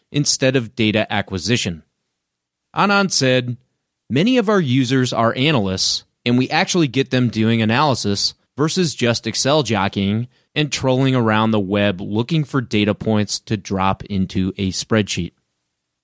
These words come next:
All right, key takeaway number two is called life events and signals.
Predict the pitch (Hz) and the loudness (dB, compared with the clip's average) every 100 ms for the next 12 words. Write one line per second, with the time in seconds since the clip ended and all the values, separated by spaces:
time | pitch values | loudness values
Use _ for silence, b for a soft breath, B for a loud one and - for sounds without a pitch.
0 | _ _ _ _ _ _ _ - 110 113 | _ _ _ _ _ _ _ -4 0 0
1 | - 139 151 143 135 131 107 143 135 - | 0 0 0 2 2 0 0 0 0 2
2 | 117 98 117 131 135 147 156 - 117 113 | 0 2 0 0 0 0 0 -2 0 0
3 | - 127 113 101 82 - | 0 0 0 -2 -2 -6